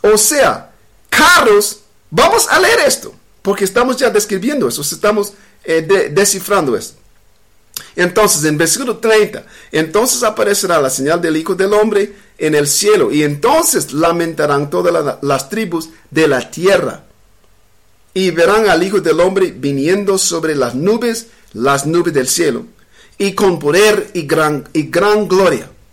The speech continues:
Y enviará a sus ángeles. ¿Quiénes son sus ángeles? Sus ángeles son aquellos, o vienen en aquellas nubes. Y enviará sus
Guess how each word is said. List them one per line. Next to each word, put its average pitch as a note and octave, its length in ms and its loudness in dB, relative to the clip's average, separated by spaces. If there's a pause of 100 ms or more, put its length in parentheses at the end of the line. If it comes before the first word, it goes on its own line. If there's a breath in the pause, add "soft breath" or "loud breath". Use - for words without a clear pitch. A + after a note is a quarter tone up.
(680 soft breath)
Y G#3 260 0
enviará D4 500 4
a C#4 40 4
sus C4+ 400 0
ángeles. B3 680 2 (320)
¿Quiénes C#4+ 280 0
son B3 440 -2 (160)
sus G#3 240 -4
ángeles? F3+ 400 0 (180 soft breath)
Sus - 260 -2
ángeles B3 340 2
son A3+ 300 2
aquellos, G#3+ 640 -2 (240 soft breath)
o F3 300 2
vienen G#3 640 0
en G3 180 2
aquellas F3+ 600 -2
nubes. - 560 0 (1300)
Y C#3+ 180 0
enviará D3 720 0
sus - 360 -4